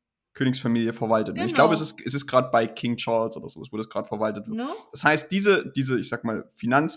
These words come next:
Speaker 1: Finanzbuchhaltestelle, was auch immer, muss dort quasi dann die Mittel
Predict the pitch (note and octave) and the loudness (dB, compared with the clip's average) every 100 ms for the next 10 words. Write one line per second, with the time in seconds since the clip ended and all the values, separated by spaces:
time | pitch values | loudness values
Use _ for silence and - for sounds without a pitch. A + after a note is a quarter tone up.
0 | - D#3+ - C#3+ C#3+ C3 C3+ - - C#3+ | -8 -8 -2 0 0 0 0 -2 -2 2
1 | C#3+ C#3 A#2+ A#2+ C#3+ D#3+ F3+ - _ _ | 2 0 -4 -4 -2 -2 -4 -6 _ _
2 | _ _ D#3 F3+ - E4 E4 - D3 C#3 | _ _ -4 -2 0 0 -2 0 2 2
3 | B2 B2+ B2+ B2+ C3 A#2 B2+ | 2 2 4 2 2 -2 -2